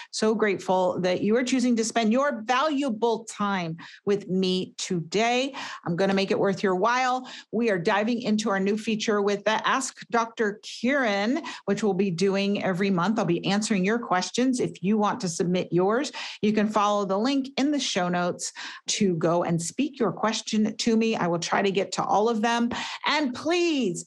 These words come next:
subscribe, rate, and review. Subscribe, rate, and review. We're trying to reach a million women in twenty twenty-two, and that starts with you, right? Six degrees of separation.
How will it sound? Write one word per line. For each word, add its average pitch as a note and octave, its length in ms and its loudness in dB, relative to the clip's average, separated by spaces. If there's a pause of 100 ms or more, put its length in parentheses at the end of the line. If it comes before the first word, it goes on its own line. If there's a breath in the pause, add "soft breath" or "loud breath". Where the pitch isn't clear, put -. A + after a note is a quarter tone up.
(140 soft breath)
subscribe, D#4 680 0
rate, D4 240 0
and C4 100 -2
review. B3+ 380 0
Subscribe, D4+ 580 0
rate, D4 240 0
and B3+ 140 0
review. B3 320 -2
We're B3+ 120 0
trying A#3+ 240 0
to A#3 100 0
reach A3+ 260 -2
a F#3+ 160 0
million C4 560 2
women A#3 260 2
in G3 140 0
twenty G#3 400 0
twenty-two, G3+ 640 0 (360 loud breath)
and F#3+ 180 2
that G#3+ 240 0
starts F#3 560 -2
with F3 420 0
you, F3 800 0 (440 loud breath)
right? G#3 400 0
Six - 260 -4
degrees A#3+ 380 -2
of G#3 80 -2
separation. C4 960 0